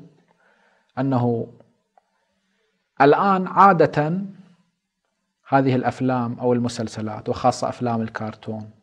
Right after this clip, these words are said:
اللقطات، انتقال من لقطة إلى لقطة أخرى كثير فيها. لماذا؟ سابقًا ما كان الانتقال كثير، يعني لقطة واحدة قد ساعة،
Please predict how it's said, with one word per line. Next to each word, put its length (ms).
اللقطات، 960
انتقال 680
من 200
لقطة 340
إلى 220
لقطة 500
أخرى 420
كثير 580
فيها. 520
لماذا؟ 600
سابقًا 480
ما 180
كان 220
الانتقال 520
كثير، 460
يعني 260
لقطة 480
واحدة 420
قد 260
ساعة، 600